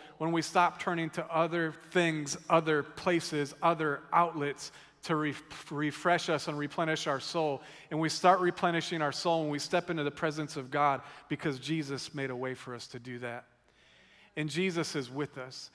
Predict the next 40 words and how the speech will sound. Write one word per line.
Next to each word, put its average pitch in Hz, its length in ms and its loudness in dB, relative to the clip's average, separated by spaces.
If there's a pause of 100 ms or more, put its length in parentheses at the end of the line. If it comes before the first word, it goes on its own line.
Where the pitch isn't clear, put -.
(140)
and 147 120 -4
He's 139 180 -2
joined 160 420 -2
together 139 420 -4
with 127 240 -8
us. 127 240 -10 (320)
And 160 120 -2
we 170 100 4
can 170 160 0
celebrate 165 680 4
and 143 140 -4
we 160 80 -2
can 165 220 -2
be 160 100 2
joyful 170 400 -2
because 156 360 -2
He's 196 140 -6
made 170 220 2
us 127 200 -2
new. 131 420 -4 (480)
We 175 120 6
don't, 180 180 6
we're 196 120 4
not, 185 220 6 (200)
we're 180 100 6
not 190 220 8
caught 190 260 8
up 180 240 8
in 160 100 0
things 170 440 0 (240)
as 156 160 4
people 180 340 0
without 156 360 6
hope, 160 260 4
but 151 80 0
we 180 160 4
have 151 180 6
hope 175 320 0
in 147 240 -4 (140)
Jesus. 131 720 -4